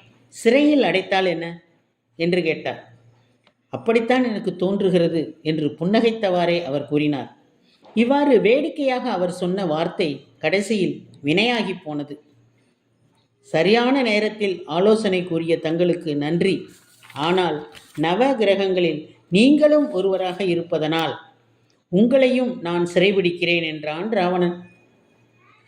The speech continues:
சுக்கிரன் எனப்படும் சுக்கிராச்சாரியையும்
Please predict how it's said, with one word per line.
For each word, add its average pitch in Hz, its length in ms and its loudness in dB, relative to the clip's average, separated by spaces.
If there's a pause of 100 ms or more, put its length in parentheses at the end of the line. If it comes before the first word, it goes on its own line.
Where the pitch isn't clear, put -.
(220)
சுக்கிரன் 302 400 2
எனப்படும் 214 640 -4 (200)
சுக்கிராச்சாரியையும் 220 1160 0